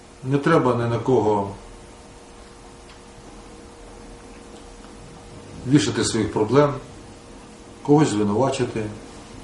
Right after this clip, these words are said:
Я вважаю, що ви зробили свій свідомий вибір, і я поважаю ваш вибір.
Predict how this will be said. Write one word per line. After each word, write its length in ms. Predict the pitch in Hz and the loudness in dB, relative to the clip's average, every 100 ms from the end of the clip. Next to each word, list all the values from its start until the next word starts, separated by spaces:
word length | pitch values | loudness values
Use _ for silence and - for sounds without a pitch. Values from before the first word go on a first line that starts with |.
| - - - - - - - - - | -16 -18 -18 -18 -18 -18 -18 -16 4
Я 140 | 143 | 6
вважаю, 360 | 170 131 147 131 | 6 6 6 4
що 500 | - - 117 104 101 - | 0 2 4 4 0 -4
ви 160 | 123 156 | 2 4
зробили 400 | 120 120 147 131 | 4 4 4 4
свій 220 | - 104 | 2 -2
свідомий 440 | - 104 104 98 101 | 0 0 2 2 4
вибір, 380 | 139 143 135 - - - - - - - - - - - - - - - - | 4 4 2 0 -8 -20 -20 -20 -20 -20 -20 -20 -20 -20 -20 -20 -20 -20 -10
і 300 | 117 110 107 | -4 0 2
я 140 | 113 139 | 6 6
поважаю 520 | 113 101 98 113 110 | 6 2 4 4 4
ваш 200 | 107 - | 0 0
вибір. 280 | 107 101 | -2 0